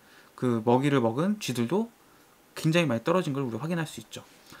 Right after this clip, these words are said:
그래서 이 베타카로틴이 굉장히 그 암을 억제하는 데 효과적인 성분이구나라는 것을 알 수 있습니다. 그럼 우리가 김을 얼마나 먹어야 될까요, 하루에? 그 김, 해조류의 일일 섭취 적정량은 약 팔 그램입니다.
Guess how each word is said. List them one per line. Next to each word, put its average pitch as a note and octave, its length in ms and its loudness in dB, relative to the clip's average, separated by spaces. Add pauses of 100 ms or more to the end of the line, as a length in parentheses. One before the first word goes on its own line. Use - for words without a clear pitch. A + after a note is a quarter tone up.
(340)
그래서 F#3+ 160 4
이 F3+ 60 4
베타카로틴이 A3+ 720 2
굉장히 D#3+ 320 0
그 B2+ 360 0
암을 F3+ 280 8
억제하는 D3+ 380 2
데 D3 60 0
효과적인 F#3 400 0
성분이구나라는 C#3 1080 2
것을 C3 180 -4
알 A#2 160 -2
수 E3 120 -6
있습니다. A2+ 400 -10 (760)
그럼 F#3 160 6
우리가 G#3 240 8 (380)
김을 F#3+ 380 8
얼마나 G3 440 6
먹어야 B2 280 -2
될까요, - 300 -10
하루에? A2+ 280 -12 (1000)
그 E3 240 4
김, D#3+ 420 4 (160)
해조류의 G#3 560 4
일일 G#3+ 220 4
섭취 G#3 420 -4
적정량은 C#3 520 -2
약 - 180 -6
팔 A#3 180 -2
그램입니다. A#2+ 560 -4